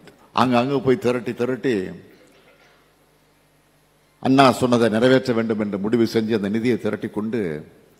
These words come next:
விருகம்பாக்கத்தில் மாநாடு நடைபெறுகிறது. எல்லா கூட்டணி கட்சி தலைவர்களும் உட்கார்ந்துருக்கிறாங்க. ராஜாஜி உட்கார்ந்துருக்கிறாரு, காகிதம் இல்லத்து உட்கார்ந்துருக்கிறாரு, மு க தேவர் உட்கார்ந்துருக்கிறாரு, எல்லா கட்சி தலைவர்களும் உட்கார்ந்துருக்கிறாங்க.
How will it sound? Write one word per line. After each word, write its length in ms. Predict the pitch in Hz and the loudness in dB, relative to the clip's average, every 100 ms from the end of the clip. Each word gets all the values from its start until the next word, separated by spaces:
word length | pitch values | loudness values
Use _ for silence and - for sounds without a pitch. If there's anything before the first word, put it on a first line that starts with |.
| _ _ _ _ _ _ _ _ _ | _ _ _ _ _ _ _ _ _
விருகம்பாக்கத்தில் 760 | 120 127 139 123 117 113 110 101 | 0 4 6 4 2 0 -2 -2
மாநாடு 420 | 104 123 120 110 | -2 -2 -2 -2
நடைபெறுகிறது. 760 | 101 107 107 107 95 90 82 80 - - _ _ _ _ _ _ _ _ _ _ _ _ _ _ _ _ _ _ _ _ _ _ _ _ _ _ _ - | -2 -2 -2 -4 -4 -4 -6 -8 -14 -20 _ _ _ _ _ _ _ _ _ _ _ _ _ _ _ _ _ _ _ _ _ _ _ _ _ _ _ -6
எல்லா 260 | 113 135 | 4 4
கூட்டணி 360 | 127 139 147 135 | 4 0 -2 0
கட்சி 240 | 127 120 | 0 -2
தலைவர்களும் 440 | 117 117 120 117 107 | -2 -2 0 -2 -2
உட்கார்ந்துருக்கிறாங்க. 640 | 113 107 92 87 80 - - - _ _ _ _ _ _ _ _ _ _ _ _ _ _ _ _ _ _ _ - | -2 -2 -4 -8 -10 -12 -18 -20 _ _ _ _ _ _ _ _ _ _ _ _ _ _ _ _ _ _ _ -4
ராஜாஜி 360 | 113 120 110 | 2 2 2
உட்கார்ந்துருக்கிறாரு, 680 | 104 117 113 101 101 98 127 | 0 0 -2 -2 -2 -4 -4
காகிதம் 460 | 123 120 117 110 104 | -4 -2 -2 -2 -4
இல்லத்து 140 | 95 | -6
உட்கார்ந்துருக்கிறாரு, 600 | 98 104 101 98 95 117 | -6 -6 -8 -10 -10 -8
மு 180 | 110 113 | -8 -6
க 180 | 127 104 | -4 -4
தேவர் 280 | 104 95 | -4 -6
உட்கார்ந்துருக்கிறாரு, 640 | 90 107 104 95 90 110 95 | -8 -8 -8 -10 -12 -10 -10
எல்லா 360 | 120 120 113 | -6 -6 -6
கட்சி 280 | 98 110 - | -8 -14 -16
தலைவர்களும் 380 | 120 117 117 127 | -14 -12 -12 -12
உட்கார்ந்துருக்கிறாங்க. 720 | 117 107 92 80 71 - - | -12 -12 -14 -16 -18 -20 -20